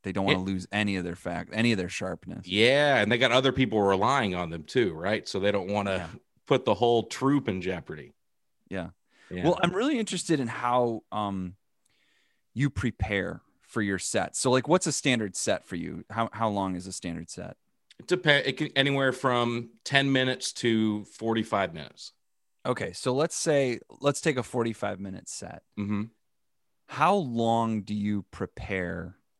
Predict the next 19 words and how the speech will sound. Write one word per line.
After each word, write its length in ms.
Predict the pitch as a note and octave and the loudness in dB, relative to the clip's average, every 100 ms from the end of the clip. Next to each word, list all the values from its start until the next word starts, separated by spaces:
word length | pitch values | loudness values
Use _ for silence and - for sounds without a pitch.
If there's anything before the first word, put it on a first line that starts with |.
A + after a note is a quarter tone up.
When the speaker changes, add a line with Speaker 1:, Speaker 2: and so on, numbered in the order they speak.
| _ _ _ | _ _ _
Speaker 1:
for 340 | - G#2 F#2+ | -10 -2 -2
a, 240 | F2 E2+ F#2+ _ | -2 -4 -10 _
a 80 | F2+ | -10
set 380 | - - F2 - | -8 -8 -10 -12
like 300 | F2 F2 - | -16 -16 -18
that? 260 | - - - _ - | -20 -20 -20 _ 2
Speaker 2:
Well, 240 | A#2 B2 | 4 4
it 200 | C3 C3+ | 2 -2
took 420 | - D#3 D3 - - | 0 0 0 -4 -8
about 480 | A#2 G#2+ A#2+ A#2 - | -2 4 4 4 0
five 560 | - - A#2+ B2 A#2+ G#2+ | -14 -2 2 4 2 2
years 380 | A#2+ A2+ G2 - | 2 2 0 -6
before 420 | F#2 - G#2 G2 | -12 -4 0 2
I 140 | F#2+ | 0
had 360 | F#2 G2+ G2 E2+ | 0 2 2 -2
forty-five 600 | F#2+ F2+ D#2 E2 D#2 D2+ | -6 -6 -6 -10 -12 -12
minutes 500 | D#2 C2+ - - - _ _ _ _ _ - | -16 -18 -18 -18 -18 _ _ _ _ _ -8
of 160 | G2 F#2 | -6 -4
material. 640 | F#2+ F#2 F2 C2+ G1+ | -6 -6 -8 -10 -16